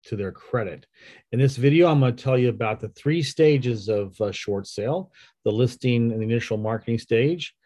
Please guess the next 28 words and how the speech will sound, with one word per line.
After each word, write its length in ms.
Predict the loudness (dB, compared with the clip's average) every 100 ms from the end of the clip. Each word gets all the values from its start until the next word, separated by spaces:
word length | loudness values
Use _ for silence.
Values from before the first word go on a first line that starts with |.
| _ _
the 60 | -14
contract 580 | -4 -2 -2 -2 -4 -2
and 100 | -8
appraisal 560 | -6 0 2 4 2
stage, 540 | 0 2 4 4 0 -10 _ _
and 80 | -6
then 80 | -2
the 140 | -2
approval 840 | -4 -6 -4 -2 0 0 0 -2 -8
and 360 | -10 -8 -8 -8
the, 440 | -6 -6 -6 -10 -10
uh, 180 | -10 -10
closing 580 | -10 0 2 2 -2 -10
stage. 540 | -10 -10 -10 -16 -20 _ -20 -20
So 480 | -2 4 4 4 -4 _ _ _ _ -2
the 120 | 2
initial 360 | 4 4 2 4
phase 460 | 4 4 2 -2 -6
is 180 | -8
to 120 | -4 -2
list 320 | 2 2 0
the 80 | -6
property 560 | -2 -4 -4 -6 -6
and 140 | -8 -8
do 100 | -6
the 100 | -8
initial 360 | -8 -8 -4
marketing. 560 | -2 0 -2 -4 -8